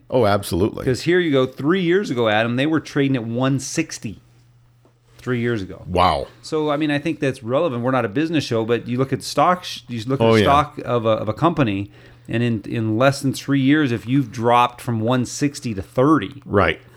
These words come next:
Speaker 2: that tells you that the company's not obviously
Speaker 1: Exactly.
Speaker 2: going in the right direction.
Speaker 1: Exactly. Well, three years ago, Facebook was sixty billion or twenty billion, fifty billion or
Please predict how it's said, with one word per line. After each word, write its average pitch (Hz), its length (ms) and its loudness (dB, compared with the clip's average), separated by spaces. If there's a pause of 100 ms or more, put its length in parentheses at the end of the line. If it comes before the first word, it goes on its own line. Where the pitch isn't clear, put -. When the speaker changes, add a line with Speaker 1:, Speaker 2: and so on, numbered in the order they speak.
(340)
Speaker 2:
that 139 160 2
tells 156 300 2
you 127 80 0
that 110 140 -4
the - 60 -20
company's 110 360 -4
not 101 140 -4 (200)
obviously 104 180 4
Speaker 1:
Exactly. 92 360 4
Speaker 2:
going 101 40 -2
in 98 60 -2
the 92 60 -4
right 95 160 -6
direction. 92 260 2
Speaker 1:
Exactly. 101 220 2
Well, 95 200 4
three 104 280 2
years 117 240 4
ago, 92 220 2
Facebook 135 500 0
was 80 200 -4
sixty - 680 -2
billion 80 420 -2
or 78 140 -6
twenty 78 340 -2
billion, 80 280 0
fifty 85 320 0
billion 78 380 2
or 80 140 0